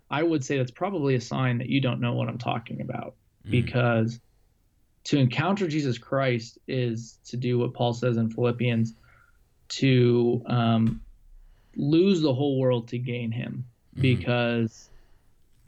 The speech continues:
Speaker 1: with, with everything in the world and without Jesus, you don't really have anything. And with Jesus and nothing else, you have everything. And, um,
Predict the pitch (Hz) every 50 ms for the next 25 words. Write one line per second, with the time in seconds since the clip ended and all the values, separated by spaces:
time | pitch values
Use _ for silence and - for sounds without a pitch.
0 | - - - - - - 135 135 139 135 135 131 131 - - - - 139 143 151
1 | 143 127 160 175 190 196 180 196 185 180 170 151 147 151 151 151 151 147 143 135
2 | 131 123 120 127 131 131 123 131 131 123 117 110 110 135 139 139 139 135 135 143
3 | 139 135 131 127 123 113 120 123 117 123 123 127 123 120 113 120 123 127 127 131
4 | 127 - _ - 131 127 123 120 113 113 - - _ _ _ _ - _ _ _
5 | _ - 123 139 139 135 135 135 - _ - - - - - 165 185 185 160 151
6 | 139 131 123 - - 135 131 127 131 143 143 139 135 135 135 135 123 113 - -
7 | 127 117 120 117 120 123 127 127 127 131 123 - - - - - - _ _ _
8 | - 135 127 123 120 117 113 117 117 - - - 143 127 120 120 120 120 120 120
9 | 127 123